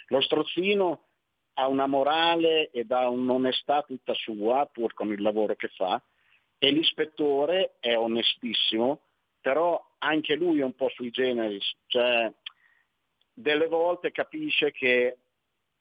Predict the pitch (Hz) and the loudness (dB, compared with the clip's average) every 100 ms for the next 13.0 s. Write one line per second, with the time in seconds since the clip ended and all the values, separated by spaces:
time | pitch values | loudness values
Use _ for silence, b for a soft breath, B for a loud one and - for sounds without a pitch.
0 | _ _ - 131 127 - 131 147 147 127 | _ _ -4 -2 -2 -2 0 2 2 2
1 | 123 117 113 117 123 139 139 147 131 131 | 0 0 0 0 2 2 2 2 2 2
2 | 147 156 160 _ _ _ 123 131 127 135 | 2 0 -2 _ _ _ -2 0 2 0
3 | 123 131 156 120 117 101 110 107 110 - | 0 0 0 0 -2 0 -2 -4 -10 -12
4 | 117 - 107 107 95 85 82 - _ _ | -10 -4 -2 0 0 0 -4 -10 _ _
5 | _ _ - 160 156 151 165 165 160 - | _ _ -4 -2 0 0 2 0 0 -2
6 | _ _ _ _ _ _ _ _ _ _ | _ _ _ _ _ _ _ _ _ _
7 | _ _ - 143 147 147 170 165 156 147 | _ _ -4 0 0 0 0 -2 -4 -4
8 | 160 156 156 151 143 135 - 131 - 143 | -2 -2 0 2 2 0 -4 -10 -6 -2
9 | 135 123 127 120 147 131 107 113 110 123 | 0 0 0 0 0 0 0 0 -2 0
10 | 120 - 143 175 175 - _ _ _ _ | -2 -4 -2 0 0 -4 _ _ _ _
11 | _ _ _ - 113 156 143 135 135 - | _ _ _ -8 0 2 2 0 0 0
12 | 151 143 147 147 139 139 - 147 147 | 0 0 0 0 2 2 0 0 0